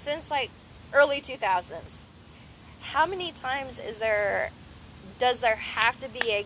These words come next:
gay couple or a gay, s-, like, somebody that's gay or two people that are gay in your fucking, like, T V show?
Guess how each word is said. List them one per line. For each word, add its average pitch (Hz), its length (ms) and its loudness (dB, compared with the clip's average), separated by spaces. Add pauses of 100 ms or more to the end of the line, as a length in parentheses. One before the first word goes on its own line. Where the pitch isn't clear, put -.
(140)
gay 208 280 4 (120)
couple 175 480 -6
or 190 180 4
a 190 60 2
gay, 220 380 0
s-, - 220 -12 (320)
like, 185 240 2 (560)
somebody 320 640 4
that's 220 320 2 (260)
gay 196 480 8 (480)
or 233 300 4
two 302 240 -6
people 302 260 -2
that 240 180 4
are 208 120 0 (220)
gay 185 580 4 (840)
in 220 200 -6
your 208 140 -6
fucking, 202 420 -8
like, 175 260 -10
T 233 140 -10
V 233 120 -8
show? - 200 -8